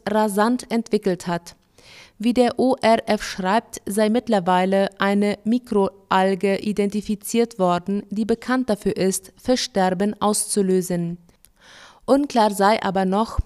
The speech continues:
ob das Toxin der Alge der Grund für das Fischsterben in der Oder sei.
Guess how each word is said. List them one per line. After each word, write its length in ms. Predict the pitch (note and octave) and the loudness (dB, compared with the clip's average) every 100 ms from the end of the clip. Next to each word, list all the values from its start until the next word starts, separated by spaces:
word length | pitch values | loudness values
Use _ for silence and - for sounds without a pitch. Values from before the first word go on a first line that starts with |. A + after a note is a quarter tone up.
| _ | _
ob 240 | - G3+ - | -2 -2 0
das 160 | A3+ | -4
Toxin 560 | - A#3 - - B3 C4+ | -2 -6 -4 -2 0 2
der 220 | C4 B3+ | 0 2
Alge 440 | F#3+ G3 G3+ A#3 A#3+ | 2 2 2 0 0
der 180 | G#3+ | -2
Grund 360 | G3 G#3+ A3+ A#3+ | 0 0 0 0
für 140 | A#3+ | -4
das 200 | G#3+ A3 | -4 -4
Fischsterben 760 | - C4 - - G3 G3 F#3 G3 | -2 -4 -4 -2 -2 0 -2 -4
in 240 | G3+ G3 | -2 -2
der 220 | G3 G3 - | 0 -2 -4
Oder 400 | - G#3+ G#3 G#3 | -2 0 0 -2
sei. 400 | G#3 F#3+ F#3 F3 | 0 0 0 -4